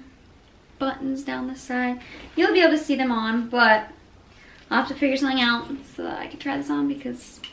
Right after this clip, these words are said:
I was so excited about this. But it's, like, see-through.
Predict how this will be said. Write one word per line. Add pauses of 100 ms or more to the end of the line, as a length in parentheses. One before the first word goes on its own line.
(400)
I
was
so
excited
about
this. (720)
But
it's,
like, (1800)
see-through.